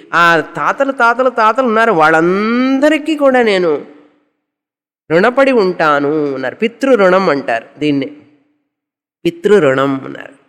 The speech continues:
ఏదో విధంగా అన్నారు. ఏదో విధంగా అంటే శ్రాద్ధం, తర్పణం అంటే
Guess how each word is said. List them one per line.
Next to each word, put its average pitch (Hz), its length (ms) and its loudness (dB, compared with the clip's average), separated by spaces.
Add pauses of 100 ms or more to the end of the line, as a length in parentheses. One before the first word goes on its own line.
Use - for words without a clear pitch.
(1700)
ఏదో 226 300 4
విధంగా 196 500 2
అన్నారు. 131 240 -4
ఏదో 214 300 2
విధంగా 214 500 0
అంటే 190 320 -4
శ్రాద్ధం, 185 720 -4
తర్పణం 190 460 -2
అంటే 151 280 -4